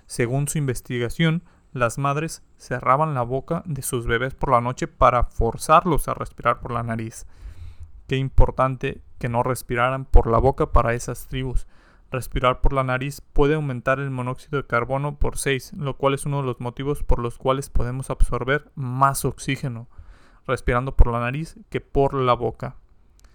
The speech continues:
Recientemente, algunos investigadores trataron de averiguar si el tamaño pulmonar está relacionado con la longevidad. A lo largo de las décadas se hicieron algunos cálculos y concluyeron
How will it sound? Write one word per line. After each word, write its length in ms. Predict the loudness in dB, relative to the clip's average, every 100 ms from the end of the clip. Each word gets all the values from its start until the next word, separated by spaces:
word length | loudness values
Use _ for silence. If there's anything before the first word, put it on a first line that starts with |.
| -20 _ -20 -18
Recientemente, 880 | -12 -10 -6 -6 -2 -2 -2 -2 -2
algunos 340 | -2 -4 -4
investigadores 720 | -6 -8 -4 0 2 2 0
trataron 400 | -4 -6 -2 -2
de 80 | 0
averiguar 480 | -2 -2 -2 -2 -2 -10 -20 _
si 160 | -6 -2
el 160 | -2
tamaño 340 | -2 -4 -4 -6
pulmonar 760 | -4 -4 -2 -2 0 0 -2 -6
está 320 | -14 -2 2 2
relacionado 640 | 2 -4 -6 -4 -2 -2
con 240 | -4 -4
la 140 | -2 -2
longevidad. 720 | -4 -6 -6 -4 -2 -2 -4 -12 _ _ _
A 80 | 2
lo 120 | 2
largo 600 | 2 -2 -2 0 -2 -6 -10
de 240 | -6 -4
las 420 | -2 -4 -6 -14 -14
décadas 520 | -10 -8 -2 0 0
se 80 | -4
hicieron 300 | -6 -4 -4
algunos 360 | -4 -4 -6
cálculos 480 | 0 0 0 -2 -2 -8 -20 _ _
y 100 | -10
concluyeron 720 | -6 -6 -2 0 2 0 0